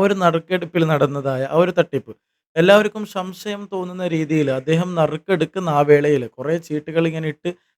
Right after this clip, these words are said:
അതിൽ നിന്ന് എടുക്കുന്ന ആ ഒരു വേളയിൽ അദ്ദേഹം അടിയിലേക്ക് കൈയെടുത്ത് അവിടുന്ന് എടുത്ത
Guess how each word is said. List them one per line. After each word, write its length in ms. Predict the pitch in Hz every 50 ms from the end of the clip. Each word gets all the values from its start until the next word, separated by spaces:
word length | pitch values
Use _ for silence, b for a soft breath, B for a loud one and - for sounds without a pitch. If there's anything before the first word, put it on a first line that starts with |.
| - -
അതിൽ 140 | 151 165 175
നിന്ന് 140 | 180 190
എടുക്കുന്ന 400 | 185 175 160 147 - 175 170 175 165 139 147
ആ 40 | 156 156 165
ഒരു 120 | 175 175 170 156
വേളയിൽ 500 | 156 151 156 165 170 170 160 139 123 123 - -
അദ്ദേഹം 360 | 139 139 151 151 160 160 147
അടിയിലേക്ക് 600 | 143 139 151 156 151 165 170 165 165 165 - 156
കൈയെടുത്ത് 500 | 156 147 143 151 147 151 147 _ - 151 135
അവിടുന്ന് 340 | 135 135 143 165 175 180 175 160
എടുത്ത 280 | 151 147 143 - - -